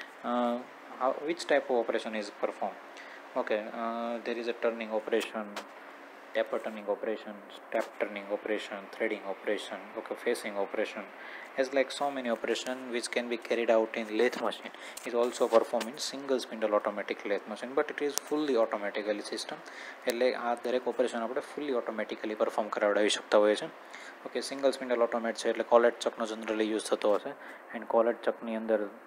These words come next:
વર્કપીસનું લોડિંગ ઓટોમેટિકલી થશે, ઓપરેશન પરફોર્મ ઓટોમેટિકલી થશે, વર્કપીસ, અ, પરફોર્મ કમ્પ્લીટ થઈ જાય ત્યારબાદ એનું અનલોડિંગ ઓટોમેટિકલી થતું હશે. ઓકે, દરેક સિસ્ટમ ઓટોમેટિકલી પરફોર્મ થતી હશે. So that this is, uh, known as single spindle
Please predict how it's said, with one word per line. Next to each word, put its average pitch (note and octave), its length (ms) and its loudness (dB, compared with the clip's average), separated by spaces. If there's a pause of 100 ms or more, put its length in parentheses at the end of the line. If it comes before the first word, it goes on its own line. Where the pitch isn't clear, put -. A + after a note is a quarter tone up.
વર્કપીસનું A2 560 -2
લોડિંગ A2 320 2 (640)
ઓટોમેટિકલી A2+ 580 0
થશે, - 300 -6 (100)
ઓપરેશન A#2+ 380 -2
પરફોર્મ A2+ 480 -6
ઓટોમેટિકલી A2+ 640 -2
થશે, A#2 260 -6 (480)
વર્કપીસ, A#2 460 0 (360)
અ, A#2+ 60 -8 (120)
પરફોર્મ B2 580 0 (320)
કમ્પ્લીટ C3+ 360 -2
થઈ A#2+ 140 -2
જાય A2+ 140 0
ત્યારબાદ G#2+ 280 0
એનું A2 200 -4
અનલોડિંગ A#2 460 2 (120)
ઓટોમેટિકલી A#2 560 4
થતું A#2 300 -2
હશે. A2+ 100 -6 (440)
ઓકે, C3 140 0
દરેક C3+ 300 4
સિસ્ટમ B2 560 0
ઓટોમેટિકલી A#2 600 2
પરફોર્મ G#2+ 340 0
થતી A2 260 2
હશે. G2 140 6
So - 600 -4
that A#2+ 160 4 (180)
this A#2+ 100 0 (120)
is, A#2+ 140 -2
uh, A#2+ 280 -2 (440)
known G#2+ 200 0
as C#3 220 -4
single B2+ 260 6
spindle G#2 240 0